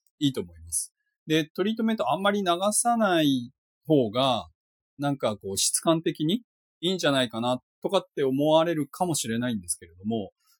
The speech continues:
あの、トリートメントもですね、あの、中に浸透していく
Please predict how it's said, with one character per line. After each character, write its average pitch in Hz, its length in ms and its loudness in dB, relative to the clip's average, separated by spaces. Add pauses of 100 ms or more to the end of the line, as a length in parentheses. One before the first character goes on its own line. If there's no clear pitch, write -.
(140)
あ 117 80 -6
の、 113 200 -6
ト 147 100 -6
リ 202 120 2
ー - 20 -4
ト 226 80 0
メ 226 100 2
ン 226 60 0
ト 226 80 -2
も 214 120 2
で 98 120 -6
す - 160 -10
ね、 107 340 -4
あ 107 100 -8
の、 98 160 -10
中 214 240 -2
に 117 100 0
浸 220 280 0
透 254 220 -2
し - 100 -4
て 247 160 -2
い 226 80 -6
く 233 340 -2